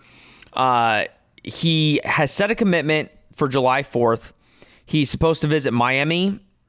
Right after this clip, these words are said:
uh, Colorado, and Florida State. Now, I think U C F's biggest competitors right now are Florida State. Uh, one of his best friends committed to Florida State. Uh, he's an,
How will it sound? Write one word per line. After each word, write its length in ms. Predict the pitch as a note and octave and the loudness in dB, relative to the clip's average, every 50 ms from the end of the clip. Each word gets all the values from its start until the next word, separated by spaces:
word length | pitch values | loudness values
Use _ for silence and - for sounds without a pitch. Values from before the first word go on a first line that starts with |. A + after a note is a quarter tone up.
| _ - - | _ -10 -4
uh, 540 | - C3+ C3 B2+ B2+ B2 A#2+ A#2+ A#2+ A#2 - | -2 0 2 2 2 2 2 2 2 2 0
Colorado, 960 | - - - D#3 D3 D3+ D#3 D#3 D3 C#3+ C#3+ C#3 C3+ C3+ C3+ C3+ C3 C3 - - - | -2 -4 -2 -2 0 0 2 2 2 2 2 2 2 2 2 2 0 -2 -4 -6 -6
and 120 | B2 A#2 | -6 -4
Florida 280 | - C3+ C3+ C#3 C3 A#2+ | -2 0 2 2 2 0
State. 320 | - - A#2 E2 - - - - - - _ - - _ - - - - - - - - | -2 -2 -4 -4 -6 -12 -20 -20 -20 -20 _ -20 -20 _ -20 -20 -20 -20 -18 -16 -10 -6
Now, 140 | A#2+ B2+ C3 | -4 -2 0
I 100 | C#3 C#3 | 0 0
think 220 | D#3 E3 D3+ C3 | 0 -2 -2 0
U 100 | D#3+ E3 | 0 0
C 140 | - - E3+ | 0 0 0
F's 120 | C#3+ A#2 | -2 -2
biggest 600 | A#2 A2 - D#3 D3+ D3+ E3 - - - - - - _ _ _ _ _ _ _ | -4 -4 -2 0 0 0 0 0 0 -2 -4 -8 -10 _ _ _ _ _ _ _
competitors 640 | - D#3+ C#3 E3 D#3+ D3 D3+ D#3+ E3+ F3 - - - - _ _ _ - | -4 -2 0 0 0 0 0 0 0 0 -2 -4 -6 -10 _ _ _ -4
right 200 | A#2+ B2+ C3+ C3+ | -2 -2 0 0
now 200 | C3+ B2+ B2+ C3 | -2 -2 -2 -2
are 60 | B2 | -2
Florida 300 | - - B2+ B2 A#2+ A2+ | -2 0 0 0 0 0
State. 320 | - - A#2 G2+ E2 - _ _ - - - - - - | -2 -2 -4 -4 -6 -8 _ _ -20 -20 -20 -20 -12 -6
Uh, 260 | - A#2 A#2 A2+ A2+ | -2 0 2 2 2
one 160 | A2+ B2 C3 B2 | 0 0 0 0
of 60 | A#2+ | 0
his 120 | B2 A2+ | -2 0
best 220 | B2 A#2+ A2 - - | 0 -2 -2 -2 -2
friends 460 | - D3+ D3 D3+ D3+ D3+ - - - | 0 0 0 0 -2 -2 -4 -4 -6
committed 340 | _ - D3+ D3 D3 C#3+ C#3 | _ -2 0 0 0 0 -2
to 60 | C#3+ C3+ | -4 -2
Florida 260 | - D3 D3+ C#3+ B2+ | 0 0 0 2 0
State. 420 | - - D#3 D3 C#3+ - - _ - - - - - - - | 0 0 0 -2 -2 -4 -8 _ -20 -20 -20 -20 -20 -14 -8
Uh, 180 | - A#2+ A#2+ A#2 | -4 -4 -2 -2
he's 220 | A#2 B2+ B2+ B2 | -2 0 0 2
an, 140 | C3 A#2 - | 0 0 -2